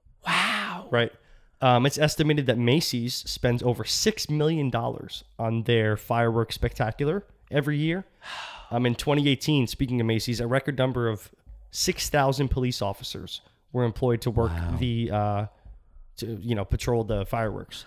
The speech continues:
Speaker 1: Fun fact for us, if anything, we grew up with, um, you know, having grown up where we did,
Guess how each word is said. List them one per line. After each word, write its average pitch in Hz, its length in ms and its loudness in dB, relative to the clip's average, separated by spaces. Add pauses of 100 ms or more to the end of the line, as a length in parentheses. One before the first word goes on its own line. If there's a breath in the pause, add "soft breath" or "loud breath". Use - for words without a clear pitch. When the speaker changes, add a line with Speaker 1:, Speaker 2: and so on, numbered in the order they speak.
Speaker 1:
Fun 247 240 6
fact - 460 0 (140)
for 92 260 2
us, - 240 -10 (140)
if 101 100 -4
anything, 87 320 -2 (240 soft breath)
we 151 160 4
grew 147 300 6
up 113 180 4
with, 101 560 0
um, 92 560 2
you 113 60 -6
know, 95 100 -4
having 92 240 -4
grown 90 160 0
up 92 140 -2
where 92 80 0
we 120 80 2
did, 80 240 -4